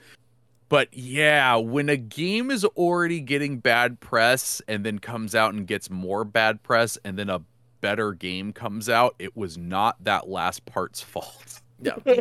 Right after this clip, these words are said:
Speaker 2: check the first parts. <laughs> So,
Speaker 1: Yeah.
Speaker 2: Xfire reported this week that E A held a town hall meeting, uh, recently, which discussed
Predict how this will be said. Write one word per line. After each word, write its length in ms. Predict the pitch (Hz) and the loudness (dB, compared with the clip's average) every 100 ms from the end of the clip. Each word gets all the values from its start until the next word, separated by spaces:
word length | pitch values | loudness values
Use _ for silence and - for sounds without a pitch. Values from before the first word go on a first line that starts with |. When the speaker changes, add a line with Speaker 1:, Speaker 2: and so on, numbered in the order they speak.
| - | 2
Speaker 2:
check 200 | 226 160 | -2 -2
the 80 | - | -2
first 240 | - 123 - | -4 -4 -4
parts. 340 | - - - - - | -8 -10 -12 -4 2
<laughs> 540 | 156 - - - - | 2 2 -10 -14 -12
So, 160 | - 165 | 2 6
Speaker 1:
Yeah. 320 | 156 156 123 - _ - - - 170 | 6 6 0 -8 _ -8 -8 2 4
Speaker 2:
Xfire 760 | 208 - 120 95 73 67 - _ | 6 2 -2 0 0 -4 -8 _
reported 460 | 107 - 120 107 104 | -4 0 0 0 -2
this 180 | 110 | -4
week 200 | 113 107 | -4 -4
that 160 | 113 104 | -2 0
E 160 | 139 135 | 2 4
A 260 | 135 135 123 | 4 2 0
held 280 | 117 131 | 0 0
a 40 | 120 | 0
town 340 | - 139 127 | 0 -2 -2
hall 220 | 127 127 | 0 0
meeting, 380 | 123 120 123 120 | 2 0 -2 -4
uh, 280 | - 95 92 | -2 -2 -2
recently, 420 | 101 107 107 98 | -2 -6 -6 -4
which 240 | 92 98 - | -4 -6 -8
discussed 520 | - - 107 107 - | -8 -4 -2 -4 -10